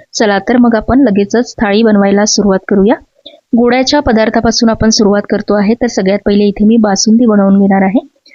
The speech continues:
त्यासाठी एक लिटर दूध इथे मी घेतलेलं आहे. आता हे दूध जे आहे हे उकळवून घ्यायचं आहे. बघा, दुधाला इथे छान उकळी आलेली आहे.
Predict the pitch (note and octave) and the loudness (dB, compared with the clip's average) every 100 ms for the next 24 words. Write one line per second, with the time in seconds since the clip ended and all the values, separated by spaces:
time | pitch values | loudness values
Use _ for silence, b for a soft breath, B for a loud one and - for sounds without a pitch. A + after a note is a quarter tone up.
0 | B A#3+ A3+ B3 C4 C#4 A#3 A3 A3 A3 | B -4 -2 -2 -2 -2 -2 0 -2 0
1 | A3 C4+ - G3+ G#3+ A#3 A3 G#3+ G#3+ G3 | -2 -4 -2 0 2 0 0 2 2 0
2 | G3 G3 G3 G3 F#3+ D4 B B B G#3 | 0 0 0 0 0 -2 B B B -4
3 | A#3+ B3 A3+ A3+ A3 A#3+ A3 G#3 G#3+ G#3+ | 0 0 2 0 0 0 0 2 2 2
4 | A3 - G#3 G3+ G3 G3+ G#3 F#3+ - F#3+ | 0 0 -2 0 2 2 2 0 -2 -2
5 | G3+ A#3 - _ _ _ _ _ - A3+ | 0 0 -4 _ _ _ _ _ -4 0
6 | C4 E4+ A#3 A3+ A#3 A#3 A#3 - A#3+ B3+ | 0 0 0 2 2 0 0 0 -2 0
7 | G#3+ A3 A3+ A3 A3 A3 G#3+ A3+ | -2 0 0 0 0 0 2 0